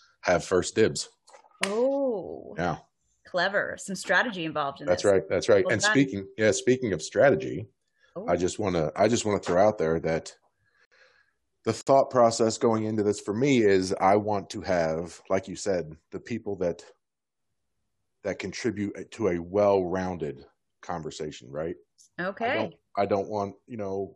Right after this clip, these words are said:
Speaker 1: a bunch of similar points of view. I don't want a bunch of similar experiences. I want a, a varied group.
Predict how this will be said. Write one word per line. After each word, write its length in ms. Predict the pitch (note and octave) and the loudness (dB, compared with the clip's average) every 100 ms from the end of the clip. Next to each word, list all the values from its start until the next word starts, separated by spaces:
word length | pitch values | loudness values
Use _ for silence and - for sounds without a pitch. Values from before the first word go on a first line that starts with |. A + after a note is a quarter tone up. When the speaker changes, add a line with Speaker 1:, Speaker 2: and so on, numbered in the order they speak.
| - | -12
Speaker 1:
a 60 | G2+ | -8
bunch 300 | F#2 F#2+ - | -6 -6 -4
of 340 | F#2 E2 - _ _ _ _ _ _ _ _ _ _ _ _ _ | -4 -4 -12 _ _ _ _ _ _ _ _ _ _ _ _ _
similar 760 | - C3+ A2+ A2 G#2 G2 F#2 - _ _ _ _ _ _ _ _ _ | -4 0 0 2 2 2 -2 -8 _ _ _ _ _ _ _ _ _
points 300 | - A2+ - | -8 -6 -6
of 80 | F#2+ | -6
view. 400 | A#2+ C#3 C#3 B2+ | -2 0 0 -2
I 60 | F2+ | -4
don't 200 | F#2+ F2+ | -6 -6
want 120 | G2 | -10
a 40 | E2+ | -8
bunch 240 | F#2 - | -10 -10
of 100 | D#2+ | -16
similar 440 | - A#2 G2 F2+ | -10 -8 -6 -4
experiences. 600 | E2+ - G#2 G#2 G#2 G#2 | -6 -6 -2 -2 -4 -4
I 60 | F#2 | -2
want 220 | E2+ F2 | -2 -4
a, 160 | D#2 C#2+ - - _ | -6 -10 -14 -20 _
a 100 | G2+ | -12
varied 480 | F2+ A2 A2 G#2 F2 | -4 2 2 2 -4
group. 300 | F#2+ G2 D#2 | -8 -8 -8